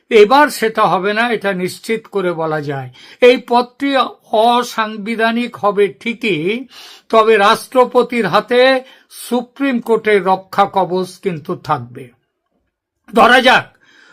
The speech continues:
নতুন উপদেষ্টা পরিষদ এসেও ভোট করতে গড়িমসি করলেন ইউনূসের মতো, কিংবা ইউনূস কপাল জোরে থেকে গেলেন তার পদে। ওই যে বলেছিলাম না, প্রায় নিশ্চিত ইউনূসের চলে যাওয়া,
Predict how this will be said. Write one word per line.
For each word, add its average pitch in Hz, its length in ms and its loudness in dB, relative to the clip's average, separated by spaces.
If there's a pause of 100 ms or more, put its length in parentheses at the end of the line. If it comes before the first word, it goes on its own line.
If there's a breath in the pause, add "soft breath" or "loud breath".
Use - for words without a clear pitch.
(140 soft breath)
নতুন 294 440 4
উপদেষ্টা 277 540 4
পরিষদ 226 500 -2
এসেও 214 300 -4
ভোট 190 260 -4
করতে 196 340 -8
গড়িমসি 196 520 -8
করলেন 202 420 -8 (640)
ইউনূসের 196 480 0
মতো, 226 460 -6 (560 soft breath)
কিংবা 254 300 4
ইউনূস 247 540 -2
কপাল 254 420 2
জোরে 254 280 2 (140)
থেকে 240 320 -4
গেলেন 262 380 0
তার 262 340 0
পদে। 247 400 -2 (420 soft breath)
ওই 233 120 4
যে 247 100 -2
বলেছিলাম 247 560 -2
না, 254 100 -4
প্রায় 240 380 2
নিশ্চিত 262 720 -4
ইউনূসের 240 460 -4
চলে 247 260 -2
যাওয়া, 247 380 0